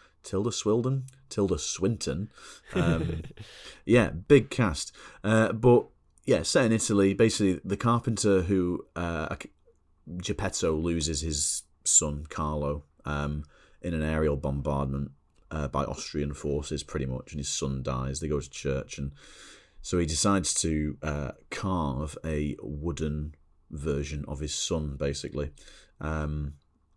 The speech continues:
Speaker 1: and he plants this pine cone near the grave, and he basically spends the next twenty years mourning his loss, pretty much.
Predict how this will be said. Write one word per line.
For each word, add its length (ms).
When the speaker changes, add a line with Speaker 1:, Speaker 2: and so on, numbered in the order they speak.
Speaker 1:
and 120
he 120
plants 320
this 120
pine 420
cone 280
near 140
the 100
grave, 360
and 80
he 60
basically 280
spends 260
the 80
next 140
twenty 320
years 260
mourning 320
his 160
loss, 280
pretty 200
much. 380